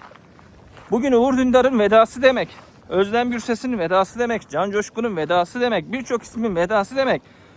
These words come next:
Sözcü'nün kendini ipini çekiyor olması demek, başka bir şey değil. Sözcü bu kafayla devam ederse devam edecek de görünüyor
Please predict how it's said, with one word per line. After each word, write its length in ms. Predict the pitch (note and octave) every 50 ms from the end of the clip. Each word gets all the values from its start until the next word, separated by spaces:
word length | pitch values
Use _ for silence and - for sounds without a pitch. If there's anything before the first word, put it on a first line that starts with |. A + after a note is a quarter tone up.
| - - -
Sözcü'nün 600 | - - - A#3 C4+ E4 B3 G#3+ - A3+ B3 C4+
kendini 380 | - C4 C#4+ C#4+ A#3+ A#3+ B3+
ipini 340 | - D#4 A#3+ - C#4 C4 C#4+
çekiyor 460 | - - A#3+ - - B3+ C4 C#4 C#4
olması 420 | - B3 A#3+ A#3 A#3 A#3+ A#3+ - -
demek, 240 | - - F3+ E3
başka 260 | - G3+ - - - G3+
bir 60 | G3+
şey 200 | - B3+ C4+ G3+
değil. 220 | B3 C4+ C4+ A#3+ - - - - - - - - - - - - - - -
Sözcü 380 | - A3+ C#4 B3+ - A#3 G#3
bu 100 | D4 D#4
kafayla 460 | - - C4 A#3+ B3+ A#3+ A3+ A3 F3
devam 280 | E3 G#3+ B3 C4 B3+ G#3+
ederse 520 | G3+ G#3 A#3+ C#4 D4+ - - G3+ - -
devam 300 | - G#3 A#3+ B3 A#3+ A#3
edecek 360 | A#3 G#3+ G#3+ G3+ A#3 A#3+ - -
de 60 | F#3
görünüyor 600 | D#3+ C#3+ E3 G#3 A#3 A#3+ A3 E3+ D3+ D#3+ G#3